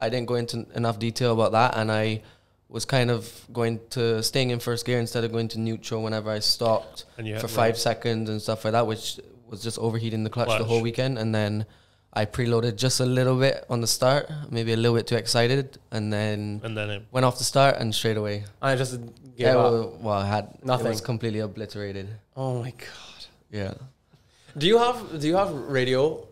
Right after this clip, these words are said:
Speaker 3: to your team?
Speaker 1: Yep.
Speaker 3: Okay, so they, they, they, they just come over and like,
Speaker 1: <laughs>
Speaker 3: uh,
Speaker 1: No, well, I came across, so I came on the,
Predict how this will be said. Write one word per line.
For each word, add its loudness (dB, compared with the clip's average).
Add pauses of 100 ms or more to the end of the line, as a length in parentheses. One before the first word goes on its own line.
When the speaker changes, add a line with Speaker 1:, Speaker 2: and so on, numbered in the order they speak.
(100)
Speaker 3:
to -6
your 0
team? -4
Speaker 1:
Yep. -4
Speaker 3:
Okay, -14
so -10
they, 0
they, 0
they, 0
they 0
just 0
come 0
over 0
and -2
like, 0 (360)
Speaker 1:
<laughs> -10
Speaker 3:
uh, -2 (280)
Speaker 1:
No, 10
well, 10
I 10
came 4
across, 6
so 6
I 8
came 0
on 0
the, 4